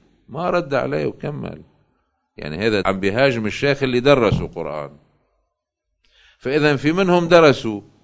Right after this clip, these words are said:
طبعًا بالمناسبة إن كلهم سمعوا مواعظ أمير المؤمنين سلام الله عليه، على الأقل إنه الكبار منهم سمعوا مواعظ نهج البلاغة اللي نحن بنقراها هلأ من بعيد وبنتأثر فيها، إن سمعوها مباشرة.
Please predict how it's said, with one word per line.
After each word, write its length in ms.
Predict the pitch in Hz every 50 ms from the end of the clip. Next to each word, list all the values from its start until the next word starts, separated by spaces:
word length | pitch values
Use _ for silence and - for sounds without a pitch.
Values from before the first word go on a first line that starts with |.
| _ _ _ _ _ _ _ _
طبعًا 400 | - 113 117 120 110 101 92 87
بالمناسبة 800 | - 69 95 95 95 90 92 117 139 139 139 143 123 104 95 87
إن 160 | 92 92 87
كلهم 420 | 85 - - 147 160 151 151 151 131
سمعوا 460 | - - 151 147 135 131 135 139 135 - - _ _ _ _ _ _ _ _ _ _ _ -
مواعظ 460 | 104 101 104 113 117 113 120 120 113
أمير 200 | 107 110 107 101
المؤمنين 380 | 95 95 87 92 95 117 135
سلام 320 | 131 135 139 139 139 135 135
الله 200 | 131 135 135 131
عليه، 680 | 127 127 127 127 127 127 127 127 127 123 120 120 117
على 180 | 104 95 95 98
الأقل 500 | 95 92 76 95 - - 135 147 151 151
إنه 240 | 139 135 131 123 117
الكبار 520 | 107 101 95 - 95 104 123 147 156 151
منهم 420 | 147 147 135 120 110 107 104 104 104 - _ _ _ _ _ _ _ _ -
سمعوا 360 | - - 131 139 135 120 113
مواعظ 500 | 110 107 101 104 120 131 131 135 127 123
نهج 180 | 123 117 113
البلاغة 540 | 104 98 95 92 95 98 113 131 139 123 123
اللي 160 | 110 98 95
نحن 260 | 101 117 117 120 113 107
بنقراها 640 | 104 107 92 90 113 123 139 135 127 120 117 120
هلأ 280 | 127 135 131 131 120 101
من 180 | 113 113 113 104
بعيد 320 | 98 78 117 139 147 139
وبنتأثر 540 | 131 120 113 - - 120 135 - 123 120 107
فيها، 240 | - 117 113 107 104
إن 120 | 104 101
سمعوها 480 | 95 - 98 104 123 135 123 113 104 98
مباشرة. 640 | 95 95 90 - 135 139 131 113 - 78 76 71